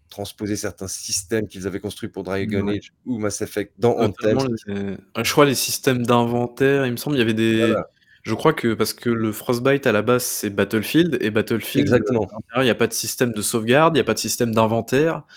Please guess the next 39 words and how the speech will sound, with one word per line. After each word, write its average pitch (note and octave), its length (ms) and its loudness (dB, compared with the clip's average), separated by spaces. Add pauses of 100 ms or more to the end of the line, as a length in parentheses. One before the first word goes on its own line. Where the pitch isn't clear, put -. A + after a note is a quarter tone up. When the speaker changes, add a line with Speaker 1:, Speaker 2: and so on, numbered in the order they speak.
(400)
Speaker 2:
il G2+ 100 -8
y - 20 2
a G#2 80 0
pas C3+ 220 6
tout - 40 4
Speaker 1:
Exactement. A#2+ 1040 2
Speaker 2:
ce A#2 80 -2
système-là. - 460 -10 (280)
Du C3+ 180 -4
coup, F3+ 440 0
ils A2+ 180 0
ont A#2+ 80 2
dû C3 140 2
recréer B2+ 500 2
tout E3+ 240 2
à B2+ 80 8
zéro A#2+ 380 4
sur A#2 220 -2
un G#2+ 40 2
moteur A2 320 -2
qui - 140 -10
n'était A2 300 -4
absolument B2 580 -2
pas A#2+ 100 2
fait B2 180 -4
pour A#2 220 -8
ça. - 200 -4 (500)
Et - 80 -4
ça A2+ 160 -2
a - 20 4
été A#2 180 2
une A2+ 200 0
galère B2 300 6
incroyable B2 840 0
pour - 160 -2
le, G#2+ 160 0
pour G#2+ 140 -2
le A2 40 0
faire. C#3+ 200 -2